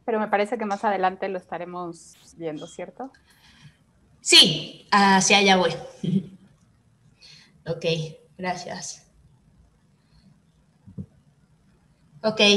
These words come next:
Speaker 2: bueno, entonces voy a continuar para acercarnos a una mini, mini práctica.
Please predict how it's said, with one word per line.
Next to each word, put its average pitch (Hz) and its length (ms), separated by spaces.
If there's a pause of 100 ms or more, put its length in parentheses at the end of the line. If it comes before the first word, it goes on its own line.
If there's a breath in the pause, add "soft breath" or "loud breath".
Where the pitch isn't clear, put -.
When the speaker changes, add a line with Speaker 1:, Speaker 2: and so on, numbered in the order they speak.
(800 soft breath)
Speaker 2:
bueno, 220 260
entonces 262 520
voy 254 140
a 254 180
continuar 208 720 (960)
para 196 160
acercarnos 202 640
a 185 60
una 185 500 (560 soft breath)
mini, 240 400
mini 202 260
práctica. 196 960